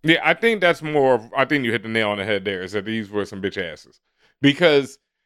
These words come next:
that's the thing. Ellie steps out and immediately finds a deer. Now,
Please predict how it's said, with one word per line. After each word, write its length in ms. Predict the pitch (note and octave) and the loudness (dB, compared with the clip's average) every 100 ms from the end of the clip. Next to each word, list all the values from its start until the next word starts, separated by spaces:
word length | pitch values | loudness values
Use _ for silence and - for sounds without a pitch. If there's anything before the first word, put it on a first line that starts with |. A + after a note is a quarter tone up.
| _ | _
that's 200 | G#3+ G3+ | 4 4
the 60 | |
thing. 180 | G3 D3+ - | 0 -2 0
Ellie 240 | F3 A#3+ A#3 | 2 2 0
steps 340 | - E3 C#3 | 0 -2 2
out 280 | D#3 C3+ G#2+ | 0 2 0
and 80 | C3+ | -2
immediately 580 | B2+ D3 F3 D3 B2 | 0 0 2 2 0
finds 380 | A2+ A#2+ G#2+ F#2+ | 0 2 2 0
a 60 | G#2 | -8
deer. 240 | F#2+ D#2 _ _ _ _ _ | -10 -12 _ _ _ _ _
Now, 180 | C#3 D#3 | 0 0